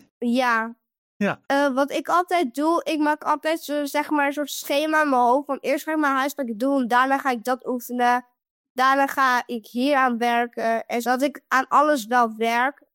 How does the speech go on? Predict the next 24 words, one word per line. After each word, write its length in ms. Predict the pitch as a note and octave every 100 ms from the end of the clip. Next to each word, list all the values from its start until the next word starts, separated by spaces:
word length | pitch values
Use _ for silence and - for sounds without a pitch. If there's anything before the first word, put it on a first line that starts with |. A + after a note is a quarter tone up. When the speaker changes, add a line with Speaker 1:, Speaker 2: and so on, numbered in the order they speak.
| _ _ _ _ _
Speaker 1:
en 220 | B3 B3+
dat 300 | A#3+ C4 -
alles 260 | B3 B3+ A#3
wel 120 | A#3
goed 220 | - A#3
gaat 200 | - G3+
komen. 400 | - - - - _ _ _
Speaker 2:
Ja, 100 | E3
het 120 | B2
wordt 180 | A#2+ F3
dus 100 | D#3+
een 180 | E3+ D3+
druk 280 | C#3+ A3+ A3
jaar, 440 | A#3 D3+ G2+ - _
komend 300 | - C3+ A#2
jaar 260 | B2 A2 G2
voor 240 | G#2+ G2+
je. 120 | F#2 E2+ _ _
Speaker 1:
Ja, 240 | B3+ C4+
ja, 360 | C#4 A#3+ A3 A#3
denk 260 | A3+ A#3+ A#3
ik 100 | B3+
ook. 380 | B3+ B3 - - _ _
Speaker 2:
Ja. 260 | F#3 D3+